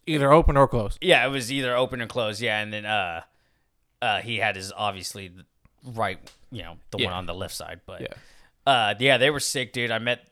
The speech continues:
Speaker 2: I met the guitarist, and I was just like, "Hey, man, you guys rip, dude. Hopefully I c-, catch a show when I'm down here," you
Speaker 1: Thought I
Speaker 2: know?
Speaker 1: was gonna
Speaker 2: He's
Speaker 1: burp.
Speaker 2: like, "Where you from?" I was like, "I'm from, like, Manteca." He's like, "Oh, I know the area."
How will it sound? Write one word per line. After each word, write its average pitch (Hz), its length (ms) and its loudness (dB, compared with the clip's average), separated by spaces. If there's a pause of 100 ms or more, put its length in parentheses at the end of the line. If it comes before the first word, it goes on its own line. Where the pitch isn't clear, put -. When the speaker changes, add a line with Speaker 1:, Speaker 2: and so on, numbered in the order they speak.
(120)
Speaker 2:
I 120 80 -4
met 120 160 -6
the 120 80 -10
guitarist, 113 460 -4
and 104 80 -6
I 101 40 -8
was 104 100 -10
just 98 160 -10
like, 101 140 -8
"Hey, 110 140 -4
man, 110 180 -4
you 113 80 -8
guys 113 200 -2
rip, 104 280 -6
dude. 104 160 -6
Hopefully 117 320 -4
I 95 60 -8 (200)
c-, - 80 -10 (240)
catch 104 240 -8
a 117 40 -12
show 110 300 -4
when 101 180 -10
I'm 92 140 -14
down 95 220 -10
here," 95 140 -10
you 92 120 -12
Speaker 1:
Thought - 60 -8
I - 40 -8
Speaker 2:
know? 95 60 -8
Speaker 1:
was - 100 -12
gonna - 240 -18
Speaker 2:
He's 127 80 -12
Speaker 1:
burp. 113 140 -10
Speaker 2:
like, - 60 -20
"Where 165 120 -4
you 254 240 -2
from?" 220 360 -4
I 143 40 -2
was 113 100 -2
like, 117 140 -4
"I'm 175 260 4
from, 165 260 -6
like, 127 260 -2
Manteca." 123 360 -6
He's 113 140 -8
like, - 200 -14
"Oh, 202 140 6
I 202 120 12
know 185 100 4
the 135 160 2
area." 117 360 0